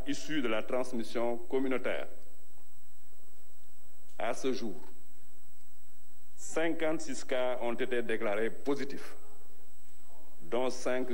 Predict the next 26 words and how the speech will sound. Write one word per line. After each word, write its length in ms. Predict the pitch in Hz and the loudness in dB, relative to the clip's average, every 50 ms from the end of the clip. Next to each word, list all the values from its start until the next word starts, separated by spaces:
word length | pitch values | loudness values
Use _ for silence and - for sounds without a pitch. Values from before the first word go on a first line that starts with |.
| 113 - | 0 0
guéris. 420 | 131 131 127 135 156 170 180 - - - - - - - - - - - - - - - - - - - - - - - - - - - | 0 0 0 0 0 0 0 0 0 0 0 0 0 0 0 0 0 0 0 0 0 0 0 0 0 0 0 0 0 0 0 0 0 0
Par 200 | - 107 117 117 | 0 0 0 0
conséquent, 560 | - 123 127 127 - 135 117 131 139 143 139 147 | 0 0 0 0 0 0 0 0 0 0 0 0
il 180 | 127 120 107 107 | 0 0 0 0
y 60 | 113 | 0
a 300 | 117 117 113 120 135 - | 0 0 0 0 0 0
cinquante 580 | - - - - 143 151 151 147 139 135 120 127 | 0 0 0 0 0 0 0 0 0 0 0 0
et 80 | 135 | 0
un 120 | 117 117 110 | 0 0 0
cas 340 | 98 110 117 120 123 131 - - - - | 0 0 0 0 0 0 0 0 0 0
encore 480 | - 104 110 107 - 107 110 113 110 110 - - - | 0 -2 0 0 0 0 0 0 0 0 0 0 0
sous 80 | 101 | 0
traitement. 380 | 95 - 120 110 98 90 92 - - - - - - - - - - - - - - - - - - - - - - - - - - - - - - - - - - - - - - | 0 0 0 0 0 0 0 0 0 0 0 0 0 0 0 0 0 0 0 0 0 0 0 0 0 0 0 0 0 0 0 0 0 0 0 0 0 0 0 0 0 0 0 0 0
L'état 300 | - - 120 - 156 165 | 0 0 0 0 0 0
de 140 | 165 139 131 | 0 0 0
santé 400 | 127 - 127 123 123 - 139 147 | 0 0 0 0 0 2 0 2
des 120 | 135 120 110 | 2 0 0
patients 680 | - - 123 123 120 - - 131 135 143 151 165 165 - - - - - - - | 0 0 0 0 0 0 0 0 2 2 2 2 0 0 0 0 0 0 0 0
hospitalisés 600 | - 147 - - - 123 - 123 117 117 113 127 | 0 0 0 0 0 0 0 0 0 0 0 2
à 100 | 113 101 | 2 2
Dakar 440 | 92 101 101 - - 120 120 127 123 | 0 0 0 0 0 0 0 0 0
et 80 | 107 107 | 0 0
à 100 | 107 104 | 0 0
Touba 540 | - - - 165 151 117 117 113 113 117 - - - - - - - - - - - - - - - - | 0 0 0 0 2 2 2 2 2 0 0 0 0 0 0 0 0 0 0 0 0 0 0 0 0 0
évolue 480 | - 127 123 120 117 113 113 117 120 120 113 - - | 0 0 2 2 2 2 2 0 0 0 0 0 0
favorablement. 600 | - 120 110 107 107 104 98 87 85 80 76 - | 0 0 2 2 2 0 0 0 0 0 0 0